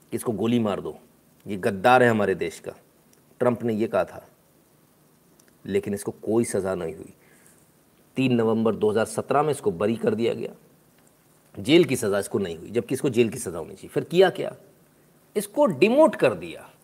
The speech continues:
अरे गजब भैया, तो क्या नौकरी से भी नहीं निकाला? हम्म? किया क्या भाई?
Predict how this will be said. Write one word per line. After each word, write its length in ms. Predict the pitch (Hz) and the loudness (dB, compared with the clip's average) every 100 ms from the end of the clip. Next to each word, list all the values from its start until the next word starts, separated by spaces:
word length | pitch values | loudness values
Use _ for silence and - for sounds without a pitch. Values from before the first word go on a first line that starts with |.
| _ _ _ - | _ _ _ -10
अरे 220 | 131 185 | 0 2
गजब 380 | 139 110 98 90 | 2 -4 -6 -8
भैया, 400 | 85 80 - - _ _ _ _ _ _ _ _ | -10 -18 -18 -20 _ _ _ _ _ _ _ _
तो 60 | 127 | -6
क्या 120 | 185 | -4
नौकरी 280 | 131 110 151 | -4 -4 0
से 100 | 190 | 2
भी 80 | 233 | 2
नहीं 120 | 277 | -2
निकाला? 320 | 269 165 120 - - _ _ _ _ _ _ _ _ _ _ _ _ | -4 -6 -8 -16 -20 _ _ _ _ _ _ _ _ _ _ _ _
हम्म? 120 | 131 202 - - _ _ _ - | -14 -14 -18 -20 _ _ _ -6
किया 220 | 131 190 | -2 0
क्या 200 | 220 175 | -2 -4
भाई? 280 | 110 262 | -4 -8